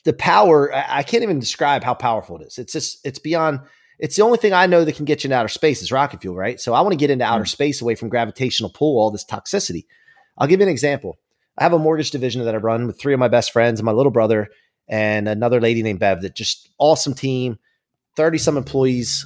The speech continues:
Speaker 1: Um, and, you know, we lost a loan officer yesterday. He resigned.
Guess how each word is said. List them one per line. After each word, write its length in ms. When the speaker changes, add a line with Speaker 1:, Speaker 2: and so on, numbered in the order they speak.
Speaker 1:
Um, 380
and, 260
you 60
know, 60
we 80
lost 260
a 40
loan 200
officer 280
yesterday. 360
He 120
resigned. 520